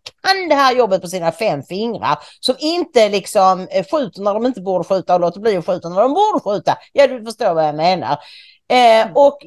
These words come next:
Speaker 1: det är till och med så att det finns vissa uppgifter om att det är, att svensk polis numera är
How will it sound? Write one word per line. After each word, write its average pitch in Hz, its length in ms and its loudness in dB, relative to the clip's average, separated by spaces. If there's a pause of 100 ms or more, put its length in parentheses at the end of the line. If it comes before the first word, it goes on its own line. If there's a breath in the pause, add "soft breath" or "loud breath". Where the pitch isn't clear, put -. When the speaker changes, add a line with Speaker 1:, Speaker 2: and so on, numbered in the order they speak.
(140)
Speaker 1:
det 285 60 -4
är 269 200 -4
till 330 380 -4
och 247 60 -4
med 294 220 0
så 175 260 4
att 180 180 0
det 202 100 -8
finns 185 340 -6
vissa 196 240 -2
uppgifter 170 760 -4
om 156 300 2
att 160 300 -2
det 156 440 -4
är, 131 60 -8 (340)
att 185 260 -4
svensk 175 460 -4
polis 233 580 0 (580)
numera 175 880 2
är 147 360 0